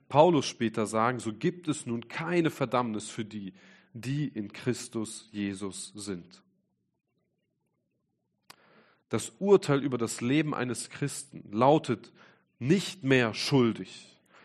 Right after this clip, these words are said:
sondern freigesprochen. Das ist keine Selbstberuhigung, sondern eine objektive Zusage Gottes.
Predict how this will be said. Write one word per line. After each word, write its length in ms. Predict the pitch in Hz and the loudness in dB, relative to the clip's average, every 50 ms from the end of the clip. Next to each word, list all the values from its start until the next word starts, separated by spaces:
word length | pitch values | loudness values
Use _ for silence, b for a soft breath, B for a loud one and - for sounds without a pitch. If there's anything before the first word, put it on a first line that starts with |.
| b b | b b
sondern 320 | b - 131 135 139 131 120 | b -2 0 2 2 2 0
freigesprochen. 1000 | - - - 120 127 139 143 135 120 - - - - - - - - - - _ _ _ _ _ - B B B B B B B B B B B B B B B B _ | 0 -6 -6 0 2 4 4 2 0 -6 -12 -14 -14 -16 -18 -18 -18 -20 -20 _ _ _ _ _ -20 B B B B B B B B B B B B B B B B _
Das 160 | 143 135 - | -2 0 0
ist 220 | 165 156 - - | -2 -4 -4 -4
keine 340 | - 135 156 170 175 165 143 | 2 4 4 6 6 4 2
Selbstberuhigung, 1040 | 117 - 131 151 175 170 - - - - 123 104 110 107 101 95 92 92 85 - - _ _ _ _ B B B B B B | 2 4 4 4 4 2 0 -6 -4 -4 -4 -2 0 -2 -2 -2 -4 -8 -12 -12 -16 _ _ _ _ B B B B B B
sondern 440 | - - - 151 175 165 160 151 - | -6 0 2 4 4 6 4 4 2
eine 260 | - 135 135 131 - - - - | 0 -2 -2 -2 -4 -6 -2 2
objektive 1120 | 160 180 180 180 - - 135 127 123 - - - - - - 175 185 180 180 170 127 123 - | 4 4 4 2 -4 -2 0 0 0 -2 -8 -14 -12 -8 -4 -2 0 0 0 -2 -2 -4 -6
Zusage 680 | - - - 175 175 175 151 127 135 120 123 120 120 113 | -6 -6 -4 -2 -2 -2 -2 -2 -2 -4 -4 -6 -10 -6
Gottes. 680 | - 123 107 - - - - - - - - - | -4 -4 -4 -4 -10 -16 -16 -16 -18 -20 -20 -20